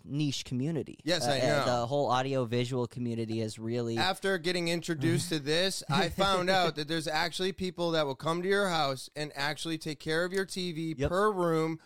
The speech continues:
Speaker 2: per lighting,
Speaker 1: The lighting,
Speaker 2: and everything
Speaker 1: everything.
Speaker 2: has to be different. And I was like, I had no idea anybody, I, what?
Speaker 1: Yep.
Speaker 2: I turned the fucking T V on. It's got color.
Speaker 1: Same.
Speaker 2: It's on.
Speaker 1: I,
Speaker 2: I, I
Speaker 1: I
Speaker 2: make
Speaker 1: had
Speaker 2: it,
Speaker 1: no
Speaker 2: I
Speaker 1: idea.
Speaker 2: put it in movie mode, or I put
Speaker 1: Yep.
Speaker 2: it in regular mode.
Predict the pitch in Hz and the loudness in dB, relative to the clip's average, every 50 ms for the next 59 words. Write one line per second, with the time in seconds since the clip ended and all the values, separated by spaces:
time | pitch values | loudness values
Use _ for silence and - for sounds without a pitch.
0 | - _ _ _ _ - 170 180 202 208 196 185 180 170 165 156 151 160 160 160 | -20 _ _ _ _ -2 0 2 2 2 4 4 2 2 2 0 0 0 -2 -2
1 | 156 110 110 110 113 113 120 117 120 156 160 - - 160 185 185 196 202 185 - | -2 -2 -2 0 0 0 0 2 2 0 0 2 2 0 2 2 2 0 0 -2
2 | 190 185 175 175 170 170 160 - 160 151 160 151 127 170 190 190 - - 143 135 | -4 -2 -2 -2 -2 -2 -2 -4 -6 -6 -6 -4 0 0 0 0 0 -4 -6 -4
3 | 139 156 175 180 180 175 165 151 165 156 143 - - _ _ _ _ _ _ - | -2 0 2 2 2 2 2 2 2 2 0 0 -6 _ _ _ _ _ _ 0
4 | 208 254 294 285 254 233 214 190 180 190 190 196 190 185 175 170 175 175 165 170 | 2 2 4 4 4 2 2 2 4 4 6 6 6 4 4 2 2 2 2 0
5 | 180 208 214 202 180 185 180 - 160 214 233 - - _ _ _ _ _ _ _ | 0 0 2 2 2 0 0 2 2 0 0 0 -4 _ _ _ _ _ _ _
6 | 127 135 180 226 254 277 302 330 330 330 - - - _ - 131 139 214 214 - | -6 0 2 4 4 6 4 2 2 -2 -8 -18 -20 _ -2 0 0 0 0 2
7 | 277 285 285 285 214 - 262 262 254 - 247 233 - - 240 240 240 226 208 226 | 2 2 2 2 0 2 0 0 0 -2 -8 -10 -8 -6 -4 -2 -2 -2 -2 -2
8 | 226 214 208 202 202 196 190 180 160 - - 180 156 143 - - - - 233 247 | 0 2 2 2 2 2 2 0 -2 -2 0 0 0 0 -2 -6 0 2 2 4
9 | 240 240 240 233 240 233 233 233 117 117 - - _ - 196 190 - 208 196 220 | 4 4 4 4 6 4 4 4 2 0 -4 -8 _ -4 -2 -2 0 0 2 4
10 | 233 233 240 240 233 226 214 - - - 139 156 202 208 - - _ _ 185 190 | 4 4 4 4 2 0 -4 -4 -2 0 2 2 2 0 -2 -8 _ _ 0 2
11 | 196 151 143 151 143 147 139 139 123 127 120 117 110 104 196 208 220 233 247 247 | 2 4 4 4 4 6 4 4 4 2 0 0 2 2 2 2 2 2 2 4
12 | 247 226 233 214 180 180 196 226 277 262 294 285 285 269 269 269 269 277 277 269 | 4 4 2 2 2 4 4 4 4 4 4 2 4 6 6 6 6 6 6 6
13 | 254 214 190 185 170 - 220 220 214 214 202 190 180 170 160 160 185 233 262 254 | 6 6 4 4 4 4 2 2 2 2 2 2 2 2 2 2 2 2 2 2
14 | 226 269 262 262 247 240 240 240 240 233 233 233 226 | 2 2 4 6 6 4 4 4 2 4 4 2 2